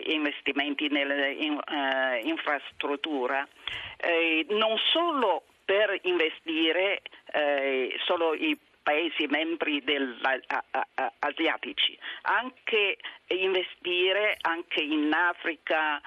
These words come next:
in, eh, l'America Latina, in Europa, ehm, orientale, eh, eh, eccetera. Quindi, eh, l'Italia, eh, in, eh,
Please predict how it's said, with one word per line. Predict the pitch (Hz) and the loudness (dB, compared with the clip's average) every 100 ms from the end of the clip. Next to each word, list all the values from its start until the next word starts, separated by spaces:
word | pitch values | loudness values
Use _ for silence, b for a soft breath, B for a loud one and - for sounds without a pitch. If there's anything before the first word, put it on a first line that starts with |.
| B B | B B
in, | - 160 156 156 151 147 147 143 | -2 0 2 0 0 0 0 -2
eh, | - 147 139 139 139 139 | 0 0 2 0 2 2
l'America | 147 165 180 175 151 175 | 2 2 2 0 0 0
Latina, | 170 165 202 196 190 185 175 160 147 B B | 2 0 -2 -2 0 2 2 2 -2 B B
in | - 165 156 - | -2 0 0 2
Europa, | 165 160 165 190 208 - 190 170 - _ | 2 4 4 2 0 2 2 2 0 _
ehm, | - 165 156 156 147 147 147 143 143 143 B B B - | -2 2 2 2 4 2 2 0 -2 -6 B B B 0
orientale, | 180 170 160 151 202 196 202 202 196 - | 2 2 2 2 2 2 0 0 0 -2
eh, | 151 151 143 143 139 139 135 135 120 B B B B | -2 2 2 2 0 2 0 0 -4 B B B B
eh, | - 139 139 135 135 123 123 - - | -4 -2 0 0 0 -2 -6 -12 -8
eccetera. | - 160 156 127 - - B B B _ | -6 -2 -2 -2 -4 -6 B B B _
Quindi, | - 294 302 - 220 - | 0 0 2 0 0 2
eh, | 175 165 160 156 156 - | 2 4 4 2 0 0
l'Italia, | 196 208 277 311 311 180 156 147 139 _ - | 0 0 2 2 2 4 2 2 -4 _ -4
eh, | 175 160 | 0 0
in, | 160 220 226 214 208 - | 0 0 0 2 0 0
eh, | 156 165 156 147 147 151 | 0 2 2 2 2 0